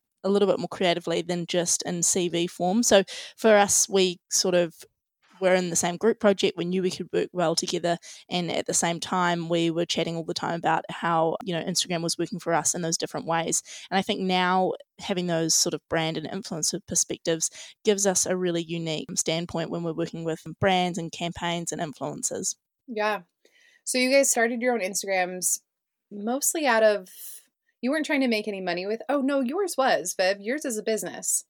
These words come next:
Speaker 1: Yeah, yeah.
Speaker 2: And then Tasha's was more to, like, build a portfolio sort of thing for after she graduated.
Speaker 1: Yeah.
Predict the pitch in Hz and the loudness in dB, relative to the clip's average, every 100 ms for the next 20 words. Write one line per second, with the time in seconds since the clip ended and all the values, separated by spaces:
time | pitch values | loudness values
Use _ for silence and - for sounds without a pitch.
0 | - 254 202 - _ 214 202 226 226 226 | 6 8 8 4 _ 2 4 4 0 0
1 | 233 220 226 226 220 196 208 196 196 190 | 2 2 4 2 2 0 2 4 4 2
2 | - - 208 202 196 190 - 208 170 185 | 0 -2 -2 2 2 2 -2 -6 0 -2
3 | 175 185 175 170 185 - 175 160 - 165 | 2 -2 -2 -6 -8 -2 -2 -2 -4 -4
4 | 180 175 175 170 175 185 175 175 170 - | -4 -2 -4 -6 -6 -4 -2 -2 -6 -10
5 | - 85 - - - - | -4 -4 -4 -10 -4 -2